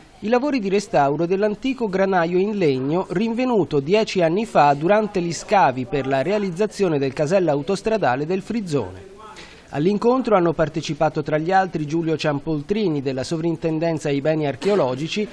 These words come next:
l'assessore alla cultura del Comune di Capannori Serena Frediani e Maido Castiglioni, vicepresidente della Fondazione Cassa di Risparmio.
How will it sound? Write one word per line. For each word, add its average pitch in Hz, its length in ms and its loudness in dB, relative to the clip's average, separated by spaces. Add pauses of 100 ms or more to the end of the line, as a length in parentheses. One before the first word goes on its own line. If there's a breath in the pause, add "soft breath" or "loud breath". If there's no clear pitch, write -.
(260 loud breath)
l'assessore 233 460 0
alla 185 160 4
cultura 180 380 -2
del 165 160 0
Comune 175 320 0
di 151 100 -2
Capannori 156 560 2
Serena 147 340 -2
Frediani 147 580 -2 (280)
e 240 100 0
Maido 196 360 4
Castiglioni, 190 720 0
vicepresidente 165 840 -2
della 170 180 -2
Fondazione 190 600 -2
Cassa 170 240 -2
di 190 140 -2
Risparmio. 143 640 -4